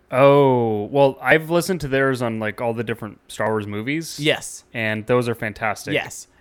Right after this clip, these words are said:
Speaker 2: And so with the fact that Ahsoka's coming ba-, uh, is starting in mid-August, and it basically feels like it's gonna be a live-action Rebels,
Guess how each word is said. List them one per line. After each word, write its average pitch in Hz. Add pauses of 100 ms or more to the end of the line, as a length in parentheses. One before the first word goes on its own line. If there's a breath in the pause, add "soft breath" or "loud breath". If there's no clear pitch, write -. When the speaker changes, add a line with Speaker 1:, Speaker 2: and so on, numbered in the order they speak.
Speaker 2:
And 147
so 165
with 151
the 151
fact 156
that 151
Ahsoka's 143
coming 135
ba-, 127
uh, 120
is 123
starting 127
in 117
mid-August, 127
and 127
it 110
basically 127
feels 123
like 123
it's 101
gonna 127
be 117
a 110
live-action 113
Rebels, 147